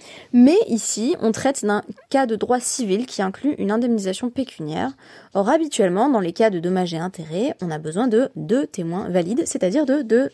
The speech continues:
hommes. On a donc une exception supplémentaire, même si le Trumat Hadeshen ne manque pas de signaler qu'il s'agit d'un cas exceptionnel. Aucun décisionnaire ne va déduire du cas de la sage-femme la possibilité de croire toutes les femmes,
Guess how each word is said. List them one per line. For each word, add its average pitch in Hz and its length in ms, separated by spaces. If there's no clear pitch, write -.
hommes. 190 200
On 381 60
a 185 80
donc 285 220
une 226 100
exception - 440
supplémentaire, 214 1040
même 294 200
si 226 160
le - 100
Trumat 320 360
Hadeshen 165 540
ne 156 80
manque 202 220
pas 262 100
de 165 80
signaler 180 400
qu'il - 100
s'agit 165 220
d'un 165 120
cas - 240
exceptionnel. - 600
Aucun 285 260
décisionnaire 180 640
ne 226 100
va 170 140
déduire 196 320
du 180 120
cas 202 140
de 170 80
la - 120
sage-femme 202 440
la - 100
possibilité 175 540
de 123 100
croire - 340
toutes - 200
les 165 120
femmes, - 400